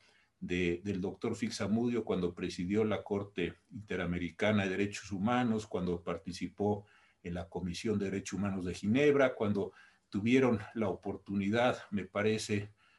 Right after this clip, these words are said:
de viajar por distintos países para poner una posición siempre en favor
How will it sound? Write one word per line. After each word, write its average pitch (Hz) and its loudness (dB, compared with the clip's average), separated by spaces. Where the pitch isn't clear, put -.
de 92 -4
viajar 104 0
por 101 -4
distintos 110 -4
países 110 -2
para 101 0
poner 120 2
una 123 2
posición 113 0
siempre 123 2
en 107 2
favor 104 2